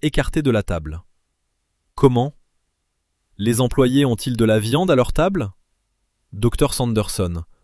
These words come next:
non. Sir White, bien, je crois qu'il faudrait aussi la retirer de la table des patients, aussi vite que possible. Il ne faut pas non plus attendre longtemps.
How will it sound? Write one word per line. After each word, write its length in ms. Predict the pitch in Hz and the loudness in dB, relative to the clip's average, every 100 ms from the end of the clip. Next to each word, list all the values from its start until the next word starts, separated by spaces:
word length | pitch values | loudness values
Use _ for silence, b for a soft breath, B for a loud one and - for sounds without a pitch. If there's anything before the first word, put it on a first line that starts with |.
| _ _ | _ _
non. 280 | 98 127 117 - _ _ _ _ _ _ _ _ | -2 0 0 -4 _ _ _ _ _ _ _ _
Sir 280 | - - 123 | -8 -2 0
White, 480 | 104 90 87 - - - _ _ _ - | 0 -2 -4 -10 -16 -18 _ _ _ -12
bien, 340 | 107 135 120 b b b - | -2 0 0 b b b -8
je 180 | 104 131 | 0 2
crois 220 | - 190 | 4 2
qu'il 160 | - | 0
faudrait 320 | 139 147 127 139 | -2 0 2 2
aussi 280 | 139 - | 2 0
la 120 | 202 131 | 0 2
retirer 480 | 135 131 - 147 | 0 0 0 0
de 100 | 151 | 2
la 120 | 120 113 | 2 2
table 300 | 143 131 117 | 2 2 2
des 120 | 117 | 2
patients, 480 | 120 113 - 101 - b b - | 0 -2 -4 -6 -6 b b -2
aussi 320 | 143 135 156 | 0 0 -2
vite 200 | 147 190 | -4 -2
que 100 | - | 0
possible. 580 | 139 127 - 104 90 80 b b b b | 2 0 -2 -6 -6 -8 b b b b
Il 160 | 120 123 | -4 0
ne 80 | 123 | 2
faut 160 | 131 | 2
pas 140 | 131 123 | 2 2
non 140 | 120 | 0
plus 220 | - - | 0 2
attendre 380 | 135 - 127 101 | 2 2 0 0
longtemps. 400 | 101 135 - 92 | 0 -2 -4 -6